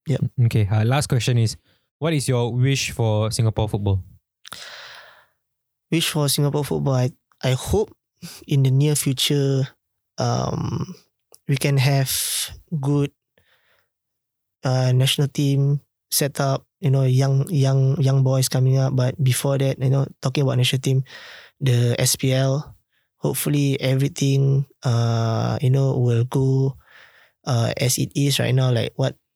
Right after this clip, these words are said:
Speaker 1: Lions D Sailors is doing, you know, uh, some other clubs is trying to,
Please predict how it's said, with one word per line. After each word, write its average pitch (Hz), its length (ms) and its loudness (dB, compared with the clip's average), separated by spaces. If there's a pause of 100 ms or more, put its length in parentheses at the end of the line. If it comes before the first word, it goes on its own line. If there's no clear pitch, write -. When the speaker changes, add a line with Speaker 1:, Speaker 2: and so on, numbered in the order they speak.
(120)
Speaker 1:
Lions 120 260 0
D - 120 -2
Sailors 123 440 0
is 120 140 -2
doing, 120 420 2
you 117 80 0
know, 127 220 2 (160)
uh, 127 120 0
some 131 220 0
other 120 160 0
clubs 123 260 -4
is 117 80 -2
trying 120 260 0
to, 117 320 -2